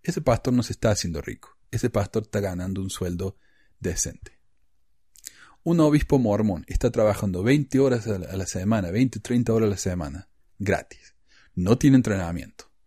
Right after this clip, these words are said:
No tiene, eh, todo el tiempo para dedicarse a sus feligreses. No sabe cómo resolver los problemas emocionales o, o mentales o lo que fuera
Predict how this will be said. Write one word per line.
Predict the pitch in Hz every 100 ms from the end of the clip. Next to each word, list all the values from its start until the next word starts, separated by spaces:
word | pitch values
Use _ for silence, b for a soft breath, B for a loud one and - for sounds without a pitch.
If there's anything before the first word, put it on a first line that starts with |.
| _ -
No | 92 113 131
tiene, | 135 135 127 -
eh, | - _ _
todo | 135 165
el | 135
tiempo | - 123 127 117
para | 107 92
dedicarse | 90 90 107 101 107
a |
sus | - -
feligreses. | 90 78 76 - - - _ _ b b b
No | 98 104 131 170
sabe | - 147 139 -
cómo | 123 131
resolver | 113 - 98 107
los | 110 101
problemas | 92 92 104 101 - b b -
emocionales | 101 92 - 92 104 117 117 110 -
o, | 90 78 -
o | -
mentales | 95 87 92 117 120 110
o | 92
lo | 90
que | 92
fuera | - 104 78